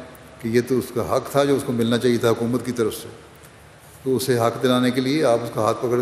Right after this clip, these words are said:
کے لے گئے، گھر سے کچھ چیزیں بطور عطیہ کے دیں۔ پھر آپ نے بیت المال کے خان-، خازن کو بلایا، جو نگران تھا بیت المال کا، اس کو بلایا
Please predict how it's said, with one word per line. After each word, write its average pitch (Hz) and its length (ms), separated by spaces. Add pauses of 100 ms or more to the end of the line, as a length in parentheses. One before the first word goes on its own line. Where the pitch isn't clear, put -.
کے 131 120 (560)
لے 104 240
گئے، 95 240 (2000)
گھر 120 140
سے 127 200
کچھ 117 100
چیزیں 123 280
بطور 117 340
عطیہ 117 320
کے 110 100
دیں۔ 95 160 (420)
پھر 131 140
آپ 131 200
نے 139 80
بیت 123 240
المال 131 280
کے 127 120
خان-، 117 320 (200)
خازن 117 260
کو 117 80
بلایا، 98 260 (640)
جو 113 80
نگران 113 380
تھا 123 120
بیت 123 180
المال 120 340
کا، 139 60
اس 127 160
کو 123 120
بلایا 98 260